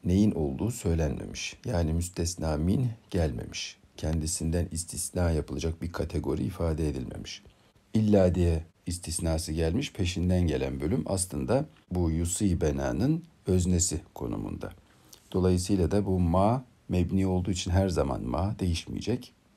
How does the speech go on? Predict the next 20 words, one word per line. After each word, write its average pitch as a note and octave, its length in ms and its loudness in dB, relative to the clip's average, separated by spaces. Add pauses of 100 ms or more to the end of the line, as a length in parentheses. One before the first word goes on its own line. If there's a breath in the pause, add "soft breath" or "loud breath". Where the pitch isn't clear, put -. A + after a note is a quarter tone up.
(160)
Bina E2 340 0
gibi C2+ 280 -6
sapasağlam E2+ 800 -4
değişmiyor. F2+ 600 -2 (680 loud breath)
Böyle D#2+ 240 0
kelimeler D2+ 460 0
var B1+ 300 -2 (200)
mebni D2+ 360 -2
sayılan. G2+ 500 -2 (460 loud breath)
Hiçbir - 260 -12
zaman E2 220 2
şekli F2+ 380 -2
değişmiyor F2 520 2
ama G2+ 240 4
biz G2+ 100 2
onların G2 360 4
konumuna F#2+ 480 2
göre F2+ 320 0 (420 loud breath)
ona F2+ 300 0
bir A2+ 200 -2